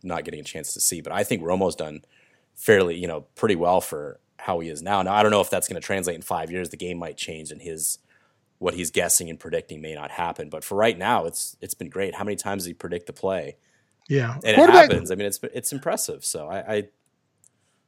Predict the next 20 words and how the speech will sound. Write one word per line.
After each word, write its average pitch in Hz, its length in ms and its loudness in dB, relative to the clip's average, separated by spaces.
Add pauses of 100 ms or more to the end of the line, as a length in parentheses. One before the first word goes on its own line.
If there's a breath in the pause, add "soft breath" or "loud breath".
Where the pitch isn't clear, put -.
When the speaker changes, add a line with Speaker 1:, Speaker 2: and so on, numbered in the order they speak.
(200)
Speaker 1:
I'll 92 80 -12
give 262 120 4
him 311 80 6
Speaker 2:
Quarterbacks 247 240 8
Speaker 1:
that. 202 100 10
Speaker 2:
have 190 100 10
an 175 100 4
advantage. 143 540 2
I 135 60 0
mean, 160 360 0
Dallas, 190 580 8
if 180 180 -4
you're 233 140 2
in 202 100 2
Dallas, 151 400 8
you're 139 140 -2
probably 160 240 6
gonna 147 200 0
get 139 180 4
a, 123 200 2